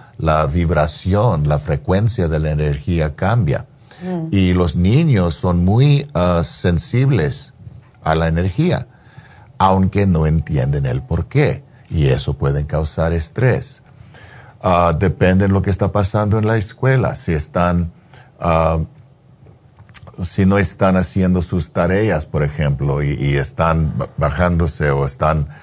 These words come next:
Speaker 1: atrás, atrasados de,
Speaker 2: Ok.
Speaker 1: de, de hacer sus tareas,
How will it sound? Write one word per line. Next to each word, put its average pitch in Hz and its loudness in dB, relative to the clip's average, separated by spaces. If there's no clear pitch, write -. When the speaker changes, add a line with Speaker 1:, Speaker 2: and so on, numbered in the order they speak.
Speaker 1:
atrás, 82 0
atrasados 76 -2
de, 73 0
Speaker 2:
Ok. 64 -4
Speaker 1:
de, 73 0
de 73 0
hacer 78 0
sus 76 -4
tareas, 90 0